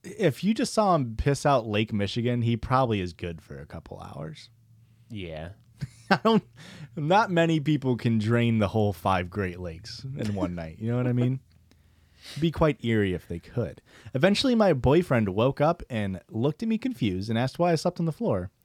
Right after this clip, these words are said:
Speaker 1: I told him because that guy peed on the bed and his jaw hit the floor. Right in the piss puddle.
Speaker 2: Oh, no.
Speaker 1: He asked who, and I said, "The guy sleeping on our couch."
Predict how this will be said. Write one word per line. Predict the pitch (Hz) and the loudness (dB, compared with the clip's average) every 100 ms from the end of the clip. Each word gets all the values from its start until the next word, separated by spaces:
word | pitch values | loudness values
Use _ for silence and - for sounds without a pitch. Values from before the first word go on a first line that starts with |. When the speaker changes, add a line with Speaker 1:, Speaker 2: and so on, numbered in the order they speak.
| _ _ _ - | _ _ _ -4
Speaker 1:
I | 123 | -2
told | - 170 156 | 2 4 4
him | 135 | 4
because | 135 139 135 | 2 4 2
that | 135 120 107 | 4 2 4
guy | 107 123 | 4 4
peed | 120 123 117 | 2 2 2
on | 110 | 2
the | 87 | 0
bed | 85 90 67 - - | -2 -4 -6 -16 -6
and | 107 | -2
his | 110 98 | 0 -2
jaw | 101 107 104 117 120 - | -4 -2 0 0 -2 -4
hit | 110 - - | -6 -6 -12
the | |
floor. | - 101 73 87 101 _ _ _ _ _ _ _ _ _ _ _ _ _ | -12 -12 -12 -12 -18 _ _ _ _ _ _ _ _ _ _ _ _ _
Right | 113 123 | 0 0
in | 120 | -2
the | 95 | -4
piss | 117 113 | -4 -6
puddle. | - 90 - - _ _ _ _ _ - | -10 -14 -16 -20 _ _ _ _ _ -10
Speaker 2:
Oh, | 127 113 104 | -6 -6 -6
no. | 117 135 135 131 123 113 101 135 | -4 -2 -2 0 -2 -4 0 4
Speaker 1:
He | 175 | 4
asked | 190 - | 4 2
who, | 113 117 | 2 2
and | 113 | 0
I | 113 | -2
said, | - 110 110 | 0 -2 0
"The | 110 | 0
guy | 107 101 | 2 2
sleeping | 95 101 - 101 | 0 -6 -4 -4
on | |
our | 95 | -4
couch." | - 135 - - | -4 -6 -8 -20